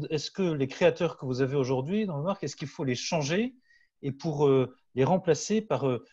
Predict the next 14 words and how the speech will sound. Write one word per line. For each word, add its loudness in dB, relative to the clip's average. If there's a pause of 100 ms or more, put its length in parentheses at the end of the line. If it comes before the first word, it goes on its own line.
(140)
d'autres 2
beaucoup -4
plus -6
exubérants ? -2 (480)
Je -2
sais 2
pas. 0 (300)
Peut-être -2
qu'il -4
faut, -2 (320)
euh, -6
en -4
revanche, 0
les -2